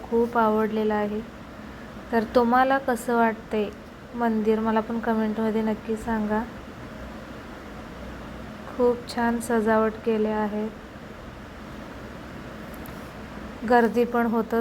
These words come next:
थोडं, म्हटलं लाईनीत थांबलो.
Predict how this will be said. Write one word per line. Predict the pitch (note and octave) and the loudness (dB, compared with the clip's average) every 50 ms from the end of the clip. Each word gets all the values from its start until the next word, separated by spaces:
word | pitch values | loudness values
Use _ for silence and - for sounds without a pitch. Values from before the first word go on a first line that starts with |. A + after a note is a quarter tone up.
| A3 A#3 | 2 4
थोडं, | A#3+ A#3 A3+ A#3 A#3+ B3 | 4 4 6 6 6 6
म्हटलं | A#3+ A#3 A#3 A3 G#3 - A3 A#3 A#3+ A#3 - - - - - - - - - - - - A#3+ | 4 4 0 0 0 0 0 0 0 0 -4 -10 -16 -16 -16 -16 -16 -16 -16 -16 -14 -6 -2
लाईनीत | B3 A#3+ A#3 A3+ G#3+ A3 A3+ G#3+ - - | 2 2 4 4 4 2 0 0 -2 -2
थांबलो. | - A#3+ A#3 A#3 A#3 A3 A3 A3 A3+ | 0 2 2 2 2 2 2 2 0